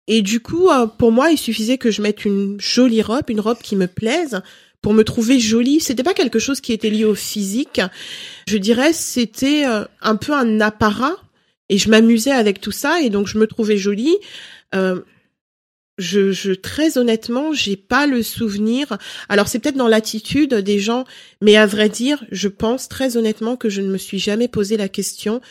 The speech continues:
de savoir si on me trouvait jolie. Moi, je me sentais bien. Je, ce que je portais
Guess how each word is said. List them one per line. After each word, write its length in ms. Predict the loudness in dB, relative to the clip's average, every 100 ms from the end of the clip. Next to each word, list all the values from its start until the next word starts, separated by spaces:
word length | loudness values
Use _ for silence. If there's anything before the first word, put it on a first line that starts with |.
| -20 _
de 60 | -6
savoir 400 | 0 0 0 -2
si 160 | -4
on 60 | -4
me 40 |
trouvait 360 | -4 -4 0 2
jolie. 360 | 2 -2 -6 -16 _ _ -2
Moi, 240 | 2 2
je 140 | 2 0
me 80 | -2
sentais 340 | -6 -4 -4
bien. 360 | -4 -6 -6 -8 _ _ _ _ _
Je, 280 | -6 -4 -2
ce 300 | -4 -8 -12 -2
que 140 | 0
je 120 | 2 0
portais 680 | -2 -2 -2 0 2 2